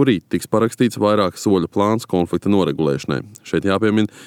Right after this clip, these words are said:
ka arī Krievijas prezidents Vladimirs Putins ir piedāvājis savu septiņu punktu miera plānu, ko Ukraina gan nav pieņēmusi. Neilgi pēc šī paziņojuma arī Doņetskas un Luganskas pašpasludināto Tautas Republiku līderi pauduši gatavību rīt pēcpusdienā pārtraukt uguni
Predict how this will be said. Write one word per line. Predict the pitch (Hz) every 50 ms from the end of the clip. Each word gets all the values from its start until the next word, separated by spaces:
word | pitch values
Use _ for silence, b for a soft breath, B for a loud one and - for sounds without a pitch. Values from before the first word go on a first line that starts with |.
| B B B -
ka | 92 98 107
arī | 113 -
Krievijas | 123 139 131 101 85 80 - -
prezidents | 98 90 85 85 87 82 - 90
Vladimirs | 85 82 87 87 82 -
Putins | - 107 110 113 - 110 95 - -
ir | - -
piedāvājis | - 104 95 92 87 87 87 85 85 - -
savu | - 113 117 131 123
septiņu | - - - 123 - - 123 117 107 -
punktu | - 123 117 110 110 - 120
miera | 123 117 110 101
plānu, | 107 120 123 123 127 127 123 b b b b b b
ko | - 160 135 104 101
Ukraina | 101 - 123 117 117 113 110 104
gan | 117 110 107
nav | 98 80 71 - -
pieņēmusi. | 80 78 76 73 65 62 62 60 - - - - _ _ _ _ B B B B B B B B B B B B B
Neilgi | B 135 156 185 180 156
pēc | 180 170 160
šī | 180 170 143
paziņojuma | 165 170 170 180 175 165 160 151 151 156
arī | 165 160 131
Doņetskas | 117 143 156 160 131 104 - - - -
un | 123 120 117
Luganskas | 120 113 117 117 131 151 156 - - - _
pašpasludināto | - 95 98 - - - 95 95 - - 98 90 92 87 82 82 - 90
Tautas | - - 104 104 92 -
Republiku | 101 107 110 - 123 110 104 104 - 113
līderi | 117 120 127 131 113 101
pauduši | - 104 107 117 127 120 117 113
gatavību | 107 104 - - 123 123 110 104
rīt | 92 98 104 -
pēcpusdienā | - 92 87 - - 98 98 110 110 113 110 110
pārtraukt | - 95 87 85 - - 80 76 - -
uguni | 90 90 95 120 127 135